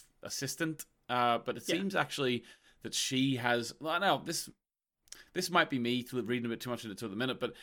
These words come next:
Speaker 1: it seems that she has risen to the leader of the power pa-, plant at this point. Although, having said that, we maybe just haven't seen the character 'cause they didn't want to introduce a new character,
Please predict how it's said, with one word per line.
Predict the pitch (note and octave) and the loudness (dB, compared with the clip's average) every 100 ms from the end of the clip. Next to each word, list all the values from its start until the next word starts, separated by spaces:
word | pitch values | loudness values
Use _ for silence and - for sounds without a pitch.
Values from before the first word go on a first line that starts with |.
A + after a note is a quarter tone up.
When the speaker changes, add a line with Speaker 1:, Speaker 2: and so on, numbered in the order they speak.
| - | -10
Speaker 1:
it | A2+ | -8
seems | - F3 E3 | -2 0 0
that | B2+ | -4
she | - - B2+ | -6 -2 0
has | C3+ G#2+ | 0 -2
risen | A2 A#2+ C3+ C#3 C#3+ | -2 0 0 -2 -4
to | - | -6
the | A#2 | -4
leader | A#2 A#2+ B2 | -2 0 -2
of | |
the | A#2 | -2
power | C3 B2 | 2 2
pa-, | B2 C#3+ | 2 -8
plant | - D3 C#3+ | 0 0 0
at | C#3+ | -6
this | D3+ | -10
point. | - E3+ F#3 - | -4 -4 -4 -6
Although, | A#2+ B2+ B2+ B2 - - | -2 4 4 4 0 -14
having | - B2 C#3+ C#3 | -4 0 0 2
said | E3+ D#3+ | 0 4
that, | E3 - - - - | 4 4 -10 -16 -6
we | B2+ | 0
maybe | B2+ C3+ B2+ | 4 4 2
just | B2 - | -4 0
haven't | A#2 A#2 G#2+ | 0 0 -2
seen | - A2 A2+ | -4 -2 -2
the | G#2+ | -2
character | - G#2 G#2+ A2 | 0 0 0 -4
'cause | A#2 G2+ F#2+ | -6 -6 -8
they | - | -6
didn't | G#2 A2 | -4 -4
want | G#2 | -4
to | G#2 | -4
introduce | G2 G2+ G2+ | -6 -10 -8
a | |
new | G2+ G2 | -6 -4
character, | F2+ F2+ F2+ | -4 -4 -6